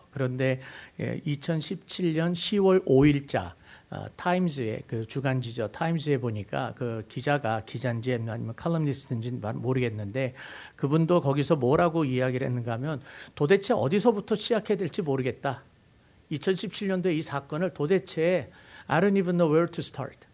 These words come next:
어, 어디서부터 이 목록을 만들어야 될지 모르겠다"라고 이야기를 했습니다. 우리가 살고 있는 미국에서, 음, 자연, 우리가 살고 있는 곳에 이 자연재해만 봐도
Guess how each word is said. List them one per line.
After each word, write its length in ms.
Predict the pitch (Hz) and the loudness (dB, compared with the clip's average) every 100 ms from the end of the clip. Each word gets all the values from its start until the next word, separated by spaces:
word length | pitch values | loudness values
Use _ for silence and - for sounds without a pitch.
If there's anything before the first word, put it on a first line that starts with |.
| _ - | _ -12
어, 220 | 104 101 | -12 -4
어디서부터 800 | 139 165 185 190 175 - 170 156 | -2 -2 0 0 0 0 0 0
이 300 | 170 156 147 - | -2 -4 -6 -6
목록을 520 | 135 160 214 196 190 | 4 4 6 4 2
만들어야 480 | 127 135 151 147 131 | 2 -2 0 0 0
될지 300 | 131 - 147 | -4 -4 -2
모르겠다"라고 1300 | 117 156 156 135 - 127 120 104 107 104 139 160 160 - - - | 2 2 2 0 0 0 0 0 -4 0 2 2 0 -14 -10 -2
이야기를 480 | 123 127 123 120 | 2 2 2 -2
했습니다. 480 | 120 143 135 101 - | -4 -6 -8 -8 -6
우리가 280 | - 156 160 | -4 2 2
살고 320 | 156 160 147 | 2 2 2
있는 260 | 147 143 135 | 2 0 -2
미국에서, 800 | 127 131 127 120 120 110 120 107 - - - - - | -2 -2 -2 -4 -4 -4 -4 -6 -12 -20 -20 -12 -6
음, 420 | 110 110 113 - 214 262 - | -4 -4 -6 -10 -14 -14 -4
자연, 360 | 123 147 156 | 2 4 4
우리가 300 | 147 175 190 | 2 6 6
살고 300 | 175 233 208 | 6 6 8
있는 280 | 185 165 151 | 6 6 2
곳에 240 | 135 131 | 2 2
이 120 | 139 117 | 2 0
자연재해만 760 | 110 127 160 156 143 139 135 | 2 4 4 4 4 4 0
봐도 440 | 113 107 135 117 | -2 0 0 -2